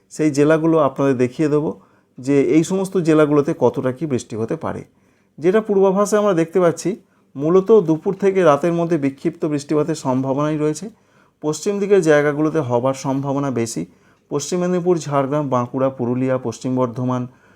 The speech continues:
সঙ্গে পূর্ব বর্ধমান, মুর্শিদাবাদ, নদিয়া, এই জেলাগুলোর দিকে দেখা যাচ্ছে। তবে চব্বিশ পরগনা কোনো কোনো অংশ কিন্তু বিক্ষিপ্ত বৃষ্টি হতে পারে। তবে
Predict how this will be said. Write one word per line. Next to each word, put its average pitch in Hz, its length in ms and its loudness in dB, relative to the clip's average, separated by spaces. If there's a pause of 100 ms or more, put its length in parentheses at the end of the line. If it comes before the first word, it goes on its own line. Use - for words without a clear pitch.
(140)
সঙ্গে 175 300 0
পূর্ব 151 240 0 (100)
বর্ধমান, 151 380 0 (100)
মুর্শিদাবাদ, 135 580 0
নদিয়া, 110 400 -2 (440)
এই 170 180 4
জেলাগুলোর 175 480 4
দিকে 180 160 6
দেখা 139 300 0
যাচ্ছে। 160 300 -2 (480)
তবে 147 100 -2 (100)
চব্বিশ 165 360 2
পরগনা 185 340 2
কোনো 165 260 0
কোনো 160 260 -2
অংশ 139 180 -2 (160)
কিন্তু 135 220 -2
বিক্ষিপ্ত 123 460 -4
বৃষ্টি 117 280 -4
হতে 113 240 -2
পারে। 98 220 -8 (560)
তবে 190 140 4